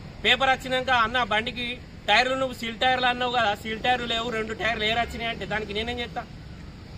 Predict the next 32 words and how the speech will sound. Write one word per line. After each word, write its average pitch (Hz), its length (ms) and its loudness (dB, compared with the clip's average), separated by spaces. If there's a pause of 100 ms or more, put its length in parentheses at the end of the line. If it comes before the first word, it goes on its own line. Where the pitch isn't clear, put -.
(680)
పానాలకే 269 480 6
guarantee 247 400 4
లేదు 247 180 0
భయ్యా. 190 320 0
నువ్వు 202 220 -6
ఆ 208 40 0
బండిని 202 340 0
అడిగినోడు 233 720 -4 (1500)
ఇవాళ 220 240 4
మాట్లాడో 240 460 4
రేపు 247 260 0
ఉంటాడో 240 300 0
ఉండడో 240 220 0
తెలియదు. 180 440 -4 (760)
మనం, 220 360 4
మనకు 226 280 4
నాలెడ్జ్ 226 420 4
లేకపోతే 240 420 4
మెకానిక్ని 240 540 2
తోలుకపోవాలి, 220 560 0
వెయ్యి 233 200 2
రెండు 220 200 0
వేలు 240 160 0
తీసుకుంటాడు, 196 580 -2 (240)
వెయ్యి 254 180 6
రెండు 262 200 4
వేల 269 140 4
కక్కుర్తి 254 480 -2
పడితే 254 260 2
లక్షల 247 320 0
లక్షలు 247 300 -2
వీక్తాయి. 202 340 -8